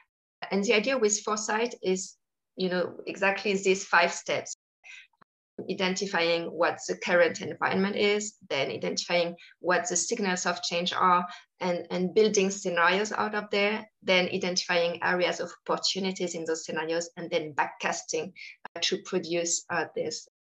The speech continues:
action plan towards the futures. And to do that, we always push our mind to go in the, in these four types of scenarios. Uh, sometimes there are other technology, other methodology, sorry,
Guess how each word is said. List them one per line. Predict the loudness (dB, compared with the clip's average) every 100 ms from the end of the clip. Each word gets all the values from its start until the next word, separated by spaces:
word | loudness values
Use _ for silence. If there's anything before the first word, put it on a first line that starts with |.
| 0
action | 0 2 -2 -4
plan | -4 -2 -2 -4 -12 _
towards | -4 -2 -2 -2
the | -6
futures. | -6 -6 -6 -8 -10 -12 -12 -2
And | 0 2
to | 2
do | 2
that, | 0 _ _ _ -10 0
we | 4
always | 4 4 2 0 -4
push | -2 -2
our | 0 0
mind | 0 0 -2
to | -4
go | 0 0 0 -6 _ _
in | -6 -4 2
the, | 2 2
in | -4 -8 -4
these | -4 -4 -6 -14
four | -20 0 4 4 2 -2
types | 0 2 0 -4
of | -4
scenarios. | -4 0 2 2 -2 -4 -10 -16 -14 -16 -18 -18 -2
Uh, |
sometimes | 2 4 4 4 4
there | 4
are | 4 2
other | 0 2 2 2
technology, | -2 -6 -2 2 2 2 0 -2 -10 -20 _ -12
other | -10 -6 -4 -4 -4
methodology, | 0 0 2 2 2 0
sorry, | -2 0 0 0